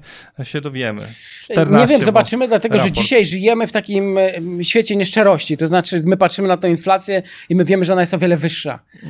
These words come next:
Speaker 1: O, o, to, to, to dodatkowy
Speaker 2: To już jest
Speaker 1: efekt.
Speaker 2: całkowicie co
Speaker 1: To
Speaker 2: innego.
Speaker 1: dodatkowy efekt.
Speaker 2: Y, myślę, że stopy procentowe za bardzo nie pójdą w górę, przynajmniej w ciągu najbliższego roku, bo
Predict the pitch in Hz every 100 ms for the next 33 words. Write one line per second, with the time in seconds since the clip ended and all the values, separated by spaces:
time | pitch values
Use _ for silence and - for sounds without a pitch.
0 | - 143 135 131 120 127 117 120 123 127
1 | 131 - 180 190 - 196 214 190 214 175
2 | 175 165 143 139 147 139 143 - 139 127
3 | 117 - 113 _ - 170 165 165 202 240
4 | - 254 208 175 208 - 220 208 208 233
5 | 220 220 208 190 196 196 202 196 220 190
6 | 196 180 160 147 180 196 196 - 190 196
7 | 185 180 156 151 170 202 190 175 - 185
8 | 165 185 190 190 165 175